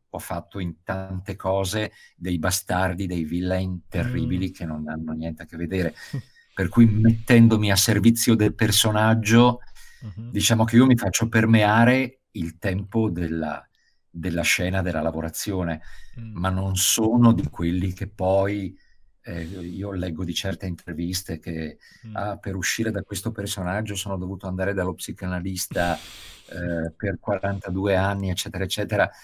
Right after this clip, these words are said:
Speaker 2: Mm.
Speaker 1: Io le vedo un po' come delle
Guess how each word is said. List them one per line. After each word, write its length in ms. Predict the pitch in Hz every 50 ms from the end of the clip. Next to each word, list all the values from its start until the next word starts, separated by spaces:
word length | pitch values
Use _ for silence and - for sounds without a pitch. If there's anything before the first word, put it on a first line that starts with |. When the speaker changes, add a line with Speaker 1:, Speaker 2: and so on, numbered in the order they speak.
| - -
Speaker 2:
Mm. 260 | 135 127 120 120 - - _ _ _ _ - - - - _ _ - - - _ _ _ _
Speaker 1:
Io 220 | 107 107 117 120
le 100 | 113 104
vedo 220 | 92 107 - 98 92
un 100 | 87 87
po' 160 | - 120 95
come 260 | - - 120 98 95
delle 440 | - 95 87 87 90 87 80 80 -